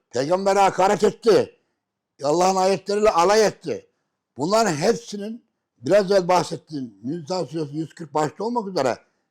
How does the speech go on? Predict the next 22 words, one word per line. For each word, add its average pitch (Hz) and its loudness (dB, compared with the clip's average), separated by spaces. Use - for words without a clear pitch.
kitapta 170 -4
ne 151 -2
yapılacağı 160 -4
yazılı. 160 -4
Ama 160 -4
ne 131 -4
yapıyoruz? 151 -4
Bu 120 -10
şiddet 185 -6
yanlısı 135 -6
İslamcılar 120 -8
veya 127 0
muhafazakarlar, 143 -2
e, 95 -12
peygambere 160 0
saygı 160 0
gösterdiğini 135 -2
zanneden 123 -4
öfkeli 139 -2
bazı 117 -2
kişiler 135 -6
kalkıyor, 151 -2